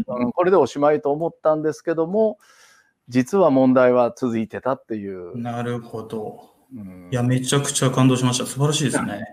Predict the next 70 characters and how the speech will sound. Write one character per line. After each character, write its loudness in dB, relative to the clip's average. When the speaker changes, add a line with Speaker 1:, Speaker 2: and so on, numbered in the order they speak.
Speaker 1:
<laughs> -8
あ、 0
あ -4
り 2
が 2
と -8
う -2
ご -6
ざ 4
い 2
ま -6
す。 -12
Speaker 2:
い 2
や 6
ー、 4
は 4
い。 0
も 4
う 6
だ、 2
ち 0
ょ 2
っ -8
と 0
テ 6
ン 6
シ 2
ョ 2
ン 2
が -2
変 2
わ 2
っ -2
ち 2
ゃ 2
い 2
ま 4
し 2
た -2
ね。 -16
Speaker 1:
<laughs> 2
い -2
や、 2
そ 4
こ -4
ま 4
で 2
感 2
動 2
し -8
て -2
い 0
た 4
だ 4
け 4
る 0
と、 0
Speaker 2:
は -8
い。 -10
Speaker 1:
じ -2
ゃ 0
あ 0
も 2
う 6
あ 6
れ 2
ず -4
っ -2
と 4
流 2